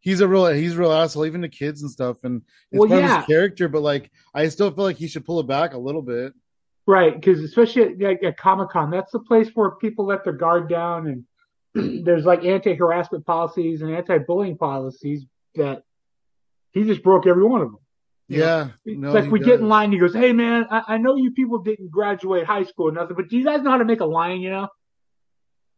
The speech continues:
Speaker 2: And I'm like, "All right," it's just him being his, his, you know,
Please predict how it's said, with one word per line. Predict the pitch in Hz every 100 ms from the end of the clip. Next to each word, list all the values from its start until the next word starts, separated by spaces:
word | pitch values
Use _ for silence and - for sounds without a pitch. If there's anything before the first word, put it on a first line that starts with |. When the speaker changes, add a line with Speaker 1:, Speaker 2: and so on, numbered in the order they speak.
| _ _ _ _ -
Speaker 2:
And |
I'm | 180 160
like, | 139 135
"All | 147 139
right," | 120 120
it's | 120 127
just | 139 123
him | 127 123
being | 123 127 120
his, | 131 123 123
his, | 143 123 _
you | 143 127
know, | 117